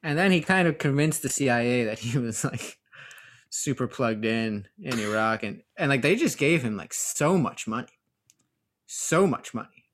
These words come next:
over time. And he was just a complete fraudster, you know, and, and every step of the way,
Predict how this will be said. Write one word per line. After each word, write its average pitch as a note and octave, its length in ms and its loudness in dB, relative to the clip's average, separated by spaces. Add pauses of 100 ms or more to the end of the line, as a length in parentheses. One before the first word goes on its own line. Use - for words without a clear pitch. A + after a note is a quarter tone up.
over B2+ 260 -2
time. B2 280 0
And A2+ 100 2
he B2 80 2
was E3 100 -2
just G#3+ 160 0
a - 20 -10
complete F3 380 0
fraudster, - 500 -4 (260)
you C3+ 140 -4
know, C3+ 200 0
and, B2 300 0
and B2 400 -4
every D#3+ 200 4
step E3 240 -2
of A#2 140 -6
the B2 120 -2
way, B2 400 -2